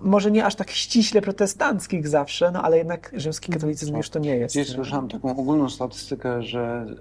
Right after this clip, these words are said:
Speaker 2: w przeliczeniu na dzień to jest po kilka tysięcy osób odchodzi dziennie z
Speaker 1: Hmm.
Speaker 2: Kościoła rzymskokatolickiego. Natomiast znalazłem takie dane dotyczące Polski. E, jeśli idzie o lekcje religii, to w dwa tysiące dziesiątym roku deklarowało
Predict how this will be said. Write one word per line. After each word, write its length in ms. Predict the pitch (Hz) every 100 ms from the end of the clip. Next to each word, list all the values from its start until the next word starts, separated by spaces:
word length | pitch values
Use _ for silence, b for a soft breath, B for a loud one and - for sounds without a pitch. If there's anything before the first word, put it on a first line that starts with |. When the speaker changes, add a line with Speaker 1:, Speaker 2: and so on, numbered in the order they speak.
| 110
Speaker 2:
w 60 | -
przeliczeniu 840 | - 139 127 123 139 135 131 131
na 220 | 127 120
dzień 460 | 117 120 123 165 180
to 220 | 160 131
jest 200 | 127 -
po 80 | -
kilka 320 | - 165 147
tysięcy 480 | - 135 143 131 -
osób 400 | - - - -
odchodzi 600 | - - 135 127 120 113
dziennie 500 | 120 120 117 113 104 - B B B
z 0 |
Speaker 1:
Hmm. 180 | 139 127
Speaker 2:
Kościoła 320 | 107 120 110
rzymskokatolickiego. 1080 | 110 110 - 117 117 120 117 - 117 127 156 B B
Natomiast 360 | 135 147 143 139
znalazłem 340 | 139 156 160
takie 200 | 127 139
dane 360 | 135 135 135 131
dotyczące 560 | 127 - - 127 120
Polski. 680 | - 196 139 - - 156 170 b b b b b b b b -
E, 360 | 123 123 127 131
jeśli 260 | - 151
idzie 200 | 135 135
o 40 | 123
lekcje 360 | 151 147 156
religii, 640 | 139 143 131 123 120 143 180
to 140 | 139
w 80 | 123
dwa 240 | - 139
tysiące 480 | 139 147 147 139 127
dziesiątym 640 | 127 202 143 147 147 139
roku 360 | 127 117 - 147
deklarowało 1040 | 135 120 131 127 131 135 131 135 135 135